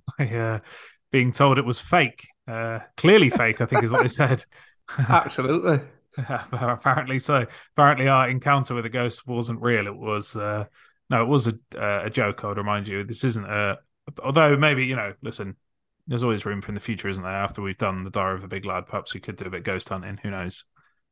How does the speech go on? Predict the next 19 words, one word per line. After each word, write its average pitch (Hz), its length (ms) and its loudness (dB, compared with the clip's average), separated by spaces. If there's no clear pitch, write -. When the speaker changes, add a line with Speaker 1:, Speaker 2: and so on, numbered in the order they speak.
Speaker 1:
Uh, - 20 -6
we 139 60 2
Speaker 2:
Listen, 127 320 6
Speaker 1:
can - 160 -10
Speaker 2:
we're 135 140 4
not 147 200 6
Ghostbusters. 131 800 4
We're 131 140 0
Fatbusters. 117 960 2
Speaker 1:
<laughs> - 800 -2
Yeah, 131 160 4
that's 143 200 4
enough 151 220 4
of 120 120 -4
a - 20 -16
challenge 143 440 -4
as 127 140 -2
it 123 80 -4
is. 143 260 -2